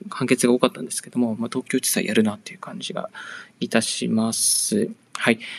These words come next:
まあ、エヌエイチケーの言い分としてはですね、あの、テレビなので払う義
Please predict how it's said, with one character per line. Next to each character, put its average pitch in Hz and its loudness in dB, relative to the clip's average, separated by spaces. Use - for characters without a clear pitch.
ま 165 6
あ、 - 10
エ 175 12
ヌ 208 12
エ 226 10
イ - 6
チ 226 0
ケ 277 4
ー 269 8
の 220 10
言 139 8
い 127 6
分 127 6
と 135 2
し - -4
て 143 4
は 120 6
で 104 0
す - 0
ね、 131 6
あ 117 6
の、 117 2
テ 147 4
レ 143 6
ビ 107 2
な 120 -2
の 110 0
で 127 6
払 120 0
う - -
義 110 -2